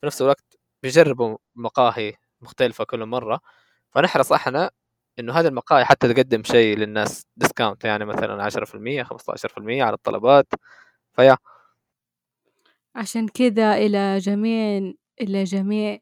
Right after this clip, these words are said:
Speaker 2: اللي قاعدين يسمعونا أصحاب المقاهي في جدة، إذا حابين تتعاونوا وتوسعوا الكوميونتي حق جدة بورد جيمز، لا تنسوا تتواصلوا مع أنس وحساباتهم في كل مكان.
Speaker 1: أكيد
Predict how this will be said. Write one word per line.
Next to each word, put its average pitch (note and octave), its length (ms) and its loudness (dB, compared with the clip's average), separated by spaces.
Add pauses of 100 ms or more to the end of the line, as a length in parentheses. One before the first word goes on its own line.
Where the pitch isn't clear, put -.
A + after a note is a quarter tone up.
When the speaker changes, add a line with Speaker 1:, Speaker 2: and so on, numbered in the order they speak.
Speaker 2:
اللي G#3 220 -4
قاعدين A3+ 300 0
يسمعونا G3 720 -4
أصحاب F#3+ 480 -8
المقاهي F3+ 680 -8
في F3+ 180 -10
جدة، F#3 500 -8 (340)
إذا A3 140 -6
حابين G#3+ 360 -4
تتعاونوا G3 640 -4
وتوسعوا F3+ 920 -6 (220)
الكوميونتي F#3+ 840 -8
حق F#3+ 120 -12
جدة F#3+ 340 -8
بورد F#3 300 -8
جيمز، A3 340 -4
لا A3 60 0
تنسوا G#3 320 -6
تتواصلوا F#3 640 -8
مع G3+ 300 -12 (520)
أنس F#3+ 500 -4
وحساباتهم E3+ 800 -6
في - 120 -16
كل E3+ 220 -8
مكان. E3 400 -14 (1800)
Speaker 1:
أكيد D3+ 320 -2